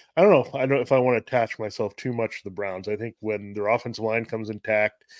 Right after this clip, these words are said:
Nick Chubb is healthy, guess what they're gonna do? <laughs> They're gonna run the ball, be more about that, and Njoku's gonna go back to blocking more.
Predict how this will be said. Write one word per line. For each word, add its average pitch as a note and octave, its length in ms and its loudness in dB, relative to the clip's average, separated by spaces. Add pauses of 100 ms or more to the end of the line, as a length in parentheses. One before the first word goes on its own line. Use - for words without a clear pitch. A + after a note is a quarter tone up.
(280)
Nick A2+ 200 -4
Chubb A#2+ 300 4
is - 100 -6
healthy, A2+ 400 2
guess A2+ 280 2
what G#2 120 -2
they're G2 100 -8
gonna G2 220 -10
do? F2 180 -6
<laughs> - 20 -12
They're - 140 0
gonna B2+ 160 2
run C3 220 4
the C3 80 4
ball, A2 320 4 (380)
be B2 100 -2
more B2+ 240 6
about A#2 400 4
that, G#2 400 2
and A2+ 160 -6
Njoku's A#2+ 340 0
gonna A2+ 180 -2
go A2 140 2
back G#2+ 240 -2
to G#2+ 60 -10
blocking G#2 680 -2
more. G2+ 500 -2